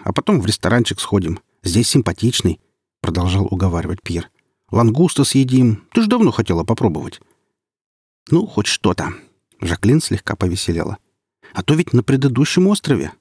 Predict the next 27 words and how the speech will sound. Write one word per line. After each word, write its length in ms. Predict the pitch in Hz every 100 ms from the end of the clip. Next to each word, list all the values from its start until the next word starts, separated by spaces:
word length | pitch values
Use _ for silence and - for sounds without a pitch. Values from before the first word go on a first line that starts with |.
| -
Тортоле, 440 | 117 - 98 76 - _ _ -
он 140 | 101
заставлял 460 | 110 - 120 117 131
её 280 | 120 123 113
для 220 | 95 104
ланча 300 | 127 123 117
на 80 | 101
корабль 360 | - 165 202
возвращаться, 680 | 165 143 139 - 104 - - _ _ -
хотя 320 | - - 107
отходил 400 | 104 104 110 160
круизер 460 | - 120 101 87 82
лишь 240 | 139 -
вечером. 460 | 87 95 95 90 - _ _ _ _ _ _ -
Зато 300 | 95 98 127
на 100 | 123
борту, 400 | 139 - 247 262 _ -
в 60 | 101
отличие 360 | 95 82 -
от 80 | 82
ресторанов 520 | 98 - 101 82 90
на 100 | 117
острове, 400 | 190 233 185 190 - _ -
кормили 400 | - 107 175 143
бесплатно». 600 | - - 82 - - - _ _ _ _ _ _ _ _ _ _ -
«Ладно, 340 | 233 202 90 - -
пойдём». 420 | - 214 196 101